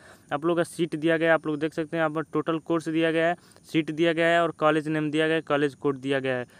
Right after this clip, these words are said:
तो आप लोग का सीट के हिसाब से आप लोग का कोर्स क्या है, आप लोग का कॉलेज कौन सा मिलेगा। आप लोग देख सकते हैं किस कोर्स में आप लोग लेना चाहते हैं। मान लीजिए आप लोग का बीए एलएलबी है, तो आप लोग बीए एलएलबी पाँच वर्ष, पाँच वर्ष, पाँच,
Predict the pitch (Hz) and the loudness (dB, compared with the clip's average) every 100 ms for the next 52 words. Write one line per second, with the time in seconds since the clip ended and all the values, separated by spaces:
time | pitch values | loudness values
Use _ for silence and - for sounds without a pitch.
0 | - _ 135 131 127 - _ _ 143 151 | -20 _ -10 -10 -14 -18 _ _ -4 0
1 | 156 156 165 170 170 147 143 160 - 170 | -2 0 -2 0 0 0 2 2 2 -2
2 | 170 151 156 147 - 156 160 - 160 160 | -2 -4 -6 -8 -6 -4 -4 -2 0 2
3 | 170 170 - 131 143 147 - 147 151 156 | 0 -4 -6 -4 -2 -2 0 0 0 -2
4 | - 156 151 156 156 160 165 170 - _ | -4 -4 -4 -2 -2 0 -2 -6 -16 _
5 | 131 135 139 151 - 156 156 - 160 - | -8 -6 -4 -4 -4 -4 -4 -4 -4 -2
6 | 165 165 165 160 151 160 160 156 160 160 | -2 -2 -2 -2 0 0 0 0 0 0
7 | 160 156 151 156 156 151 156 147 143 165 | -2 -2 -2 0 -2 -2 -2 -2 0 2
8 | 160 160 156 160 165 - - _ 127 139 | 4 2 2 0 0 -6 -20 _ -4 -4
9 | 135 147 160 165 160 156 160 - 151 151 | -2 0 2 4 2 2 0 2 0 0
10 | 160 160 - 147 156 160 156 - 143 | -2 -2 -2 -2 -2 -4 -4 -4 -6